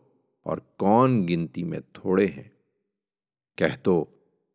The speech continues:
"میں نہیں جانتا کہ جس عذاب سے تم کو خبردار کیا جاتا ہے، وہ قریب ہی ہے یا میرا پروردگار ابھی اسے کچھ اور ٹالے گا۔" یہ غیب کی باتیں ہیں، اور اس غیب کو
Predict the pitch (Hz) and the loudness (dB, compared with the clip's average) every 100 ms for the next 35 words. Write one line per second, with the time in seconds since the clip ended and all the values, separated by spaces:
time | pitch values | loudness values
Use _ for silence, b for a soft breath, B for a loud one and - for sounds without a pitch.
0 | _ - 80 85 98 95 107 101 98 104 | _ -14 -4 0 2 2 2 4 2 2
1 | 120 113 104 98 107 87 90 98 104 - | 2 2 2 0 0 0 2 6 4 4
2 | 101 104 104 95 104 - 92 92 90 101 | -4 -2 -4 0 0 0 0 0 2 2
3 | 98 98 92 85 82 87 104 95 80 - | 2 2 2 2 0 2 2 2 -2 -6
4 | _ _ _ _ _ - 92 - 90 101 | _ _ _ _ _ -2 -2 0 2 4
5 | 110 98 107 95 101 113 82 _ _ _ | 4 4 4 4 4 4 2 _ _ _
6 | _ _ 90 87 87 92 113 107 107 95 | _ _ 0 2 4 6 6 6 4 4
7 | 92 80 87 95 104 113 - 90 - 113 | 2 2 2 6 6 4 -2 -6 0 0
8 | 143 - - 107 - 98 - - 98 110 | 2 -2 0 0 0 -4 -4 2 6 6
9 | 104 - 82 85 101 90 - _ _ _ | 6 0 -2 2 2 0 -6 _ _ _
10 | _ _ _ _ _ _ _ _ _ - | _ _ _ _ _ _ _ _ _ -6
11 | 90 95 76 87 98 - - 80 73 - | 0 2 4 4 4 0 -10 -8 -8 -6
12 | 82 80 65 _ _ _ _ _ _ _ | -8 -8 -18 _ _ _ _ _ _ _
13 | _ - 85 113 - - 98 104 - - | _ -8 -2 0 0 2 4 4 2 -2